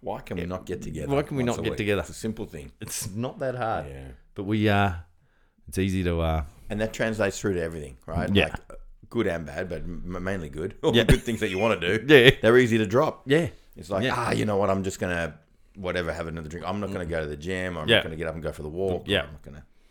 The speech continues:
Speaker 1: go for that surf or run
Speaker 2: Yeah.
Speaker 1: or whatever."
Speaker 2: But it's, it's, um,
Speaker 1: We're,
Speaker 2: do you
Speaker 1: we're just
Speaker 2: thi-, I
Speaker 1: human. We're only human,
Speaker 2: We
Speaker 1: Murray.
Speaker 2: are only human. But do you think there's a lot of people out there that they've s-, have, have struggled to keep their good habits going through covid? They've started some,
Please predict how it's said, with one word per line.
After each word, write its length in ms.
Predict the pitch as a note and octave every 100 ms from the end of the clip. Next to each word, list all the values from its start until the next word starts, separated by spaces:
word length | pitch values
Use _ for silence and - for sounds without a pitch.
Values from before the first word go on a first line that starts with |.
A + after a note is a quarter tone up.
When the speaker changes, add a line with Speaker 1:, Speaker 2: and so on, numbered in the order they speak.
| -
Speaker 1:
go 80 | -
for 140 | -
that 140 | A1 -
surf 320 | F#2+ F2+ -
or 80 | C#2
run 140 | G2
Speaker 2:
Yeah. 200 | G#2 F2+
Speaker 1:
or 80 | D2+
whatever." 300 | D2 C#2+ C2+
Speaker 2:
But 120 | - A2
it's, 120 | B2 A#2 - -
it's, 420 | A2+ A2 - -
um, 320 | G#2+ G2+ G2+ F#2+ - - - - - - -
Speaker 1:
We're, 140 | F#2+ F2+
Speaker 2:
do 80 |
you 60 | F2+
Speaker 1:
we're 60 | G2+
just 160 | B2+ -
Speaker 2:
thi-, 60 |
I 40 | A#2
Speaker 1:
human. 260 | G2 E2
We're 140 | A2+ D#3
only 160 | F3+
human, 360 | - C3+ B2 A2+
Speaker 2:
We 100 | B2
Speaker 1:
Murray. 60 | B2+
Speaker 2:
are 120 | B2
only 120 | A2 G2+
human. 180 | F#2+ E2+
But 120 | A2+
do 40 |
you 60 | C3
think 160 | D#3 C#3+
there's 140 | A#2
a 60 | G2+
lot 120 | G#2
of 80 | G#2
people 240 | F#2+ F2+
out 160 | F2+ D2
there 140 | F2+
that 240 | E2+ F2 - - - - -
they've 240 | F2+ F#2+ E2
s-, 220 | - - - - -
have, 500 | F2 F2+ E2 D#2+ - _ _ _ _ _ _ _ _ _ _ _ _ _ _ -
have 160 | - E2
struggled 460 | - F#2+ F#2+ F2+
to 80 | F#2
keep 340 | D#2+ F#2 F2+ - - - - _ _ _ -
their 180 | E2+ F#2
good 260 | F2 F#2 E2
habits 340 | F#2 F2+ -
going 300 | - F2+ F2+
through 220 | - F2+
covid? 440 | - G2 A2+ D#3 A2
They've 160 | A2+
started 480 | - B2 A2+ B2 A2
some, 380 | - A2 A#2